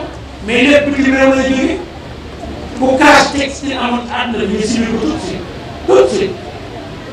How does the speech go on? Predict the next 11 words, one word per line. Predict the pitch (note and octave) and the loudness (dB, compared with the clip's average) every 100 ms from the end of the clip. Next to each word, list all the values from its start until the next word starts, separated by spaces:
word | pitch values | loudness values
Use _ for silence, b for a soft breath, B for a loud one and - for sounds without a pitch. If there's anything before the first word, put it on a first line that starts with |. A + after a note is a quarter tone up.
| - - - - - - C#4 - - - - - - - - - - - - | -12 -12 -12 -12 -12 -12 -10 -10 -10 -12 -14 -12 -12 -12 -12 -12 -14 -14 -2
Ñun | B3 C#4 | 4 6
tey | C4+ A#3 | 8 6
moom | G#3 F#3+ - - - - - - B2+ C3+ | 6 2 0 -8 -14 -16 -14 -12 -6 0
lu | - | 2
ñuy | C4 B3+ | 4 6
def | G#3 G3+ | 6 6
rek | - - - - - - - | 2 0 -8 -14 -14 -14 -6
gars | F#3+ G3 | 2 4
yi | G3 F#3+ | 4 4
ñu | F#3 | 0
yor, | D3+ | -2